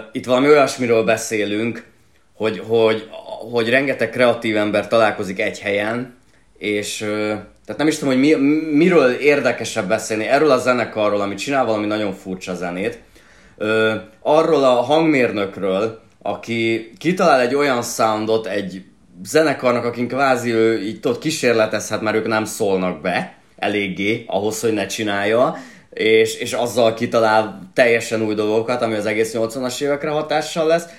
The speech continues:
Vagy a háttérintézményről, meg akár arról, amit ez a Tony Wilson csinál, ö, aki ugye egymagában igazából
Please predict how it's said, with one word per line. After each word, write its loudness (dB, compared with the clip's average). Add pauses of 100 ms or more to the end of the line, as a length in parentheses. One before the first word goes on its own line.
(260)
Vagy 4
a 6
háttérintézményről, 2
meg 2
akár 2
arról, 2
amit 0
ez -2
a -2
Tony 2
Wilson -2
csinál, -2 (400)
ö, 2
aki -4
ugye 0
egymagában 2
igazából 0